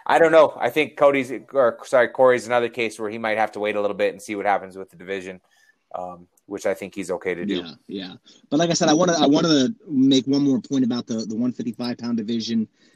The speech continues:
Speaker 2: Um, you know, when you talk about, like, next fights, people are like, "Oh, there's no point in making the, the Khabib, uh, Poirier fight ever again. That was such a dominant performance." But one thing I took away from that was, uh,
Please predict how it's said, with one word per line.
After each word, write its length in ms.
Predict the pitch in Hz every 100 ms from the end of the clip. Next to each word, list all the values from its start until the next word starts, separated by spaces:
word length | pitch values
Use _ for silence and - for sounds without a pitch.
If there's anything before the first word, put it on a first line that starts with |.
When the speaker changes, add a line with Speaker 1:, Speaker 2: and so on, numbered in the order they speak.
| _ 113
Speaker 2:
Um, 300 | 107 104 120
you 60 |
know, 100 | 120
when 100 | 123
you 80 | 120
talk 220 | 135 135
about, 180 | 143 143
like, 140 | 120 -
next 320 | 120 117 -
fights, 320 | 127 120 110
people 200 | 123 120
are 40 |
like, 140 | 110 120
"Oh, 120 | 135
there's 200 | 117 104
no 120 | 131
point 360 | 131 151 147 -
in 140 | 123
making 360 | 127 131 131 127
the, 220 | 120 117 _ _ _ _
the 140 | 110
Khabib, 680 | - 110 107 123 127 127 117 _ _ _ _ -
uh, 400 | 120 117 117 113 -
Poirier 360 | 139 139 127
fight 220 | - 131
ever 240 | 127 113 110
again. 440 | 101 135 139 131
That 120 | 117
was 100 | 107
such 120 | 123 117
a 80 |
dominant 340 | 101 120 117 113
performance." 480 | 107 131 131 123 110
But 140 | 113
one 180 | 127 202
thing 160 | 233 156
I 60 |
took 220 | - 147
away 220 | 131 131 147
from 200 | 139 123
that 260 | 113 110 _ _ _ _
was, 300 | 117 120 113
uh, 240 | 120 107